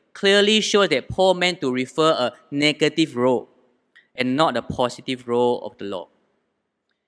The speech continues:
If you look at verse twenty-three, what does Paul say about the law?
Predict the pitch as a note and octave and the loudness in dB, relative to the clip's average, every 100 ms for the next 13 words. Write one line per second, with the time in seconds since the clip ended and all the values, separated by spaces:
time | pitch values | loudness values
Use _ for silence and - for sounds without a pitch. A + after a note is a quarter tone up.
0 | _ D#3 E3+ G#3+ F3+ C#3+ C#3 F3 F#3 - | _ -4 2 4 4 2 4 4 4 -2
1 | D3+ C#3+ C3+ - D3+ E3 F3+ _ _ - | -4 -4 -4 -4 -2 -2 -4 _ _ -2
2 | A3+ E3+ D3 - G3+ G3 F#3 F#3+ D3 C#3 | 0 2 0 -2 0 2 2 0 0 0
3 | - B2+ C3+ D#3+ - | -2 -2 2 2 0